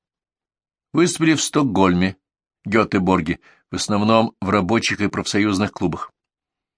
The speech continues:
Народу было полно. В последние дни пребывания были за полярным кругом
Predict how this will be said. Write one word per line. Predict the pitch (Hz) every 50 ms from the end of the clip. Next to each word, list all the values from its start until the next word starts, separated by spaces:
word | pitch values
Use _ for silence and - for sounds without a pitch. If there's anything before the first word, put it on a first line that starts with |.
| _ _ _
Народу | 110 123 170 208 190 131
было | 98 90 92 92 90
полно. | - - 92 92 92 98 110 117 107 - _ _ _ _ _ _ _ _ _ _ _ _ _ _ _ _ _
В | _
последние | - 104 98 - 110 110 110 101 98 101 101 101 95
дни | 82 92 127 160 170 151
пребывания | - - 98 92 87 87 92 90 95 95 92 92 90
были | 85 92 90 90
за | 85 80 82
полярным | 87 90 92 98 101 98 101 101 98
кругом | - - 123 131 113 87 80 -